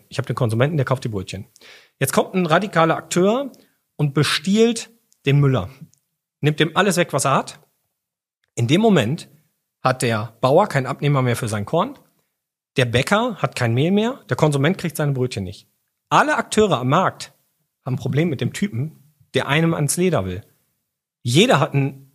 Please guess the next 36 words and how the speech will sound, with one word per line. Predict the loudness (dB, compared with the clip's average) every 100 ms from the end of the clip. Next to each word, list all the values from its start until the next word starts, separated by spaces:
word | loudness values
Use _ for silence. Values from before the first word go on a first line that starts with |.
| -4
Interesse, | 0 0 2 2 2 2 0 -4 -8
dass | -4 -2
diese | 0 2
Marktstrukturen | 0 0 -4 -4 0 0
bestehen | 0 -2 -2
bleiben. | -2 -4 -6 -10 _ _ _
Keiner | 0 2 2
hat |
ein | 2
Interesse, | 0 2 2 2 0 -2 0
den | 0 2
einen | 2 2
auszubeuten. | 2 0 -2 -2 -4 -4 -14 _ _
Profitiert | -8 -6 -8 -12
keiner | -4 0 0
von. | -2 -6 -8 _ -20 -20 -20 _ _ _ -6
Die |
Folge | -2 2 2 0
ist, | -2 -4 -4 -8 -12 _ -2
der | 2
Markt | 2 2 -4 -14
schützt | -4 0 0 0
und | 0
reguliert | 0 0 -2 -2
sich | -4
selbst. | -2 -4 -6 -14 -18 _ _ _ _ _ _ _ _ _ _ 0
Und |
jetzt | 0 2
kommt | 2 4
das | 2 2
große | 0 0
Dilemma | 0 2 2 2
unserer | 0 0
Geldstandards. | 0 -2 -4 -6 -8 -12 -16 _ _ _ _ _ _ _
Wir | -2 0
versuchen, | 2 2 0 2 2 2 0